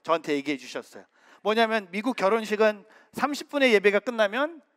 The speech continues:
이 피로연이 시작하기 전에 이 칵테일 아워가 있잖아요. 칵테일 아워가 훨씬 맛있거든요. 그래서 이렇게 작은 테이블이 있었고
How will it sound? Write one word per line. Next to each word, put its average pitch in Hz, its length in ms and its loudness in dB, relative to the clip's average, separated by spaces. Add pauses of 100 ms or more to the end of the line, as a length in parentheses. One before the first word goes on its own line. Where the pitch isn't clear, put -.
(140)
이 - 60 -14
피로연이 302 560 -2
시작하기 240 400 -2
전에 190 260 2
이 143 80 -6
칵테일 330 460 2
아워가 180 340 4
있잖아요. 117 320 -8 (500)
칵테일 285 400 4
아워가 180 580 4
훨씬 302 320 -2
맛있거든요. 180 600 -4 (360)
그래서 - 160 -8
이렇게 196 180 -8 (180)
작은 202 440 2
테이블이 269 320 -4
있었고 190 500 -6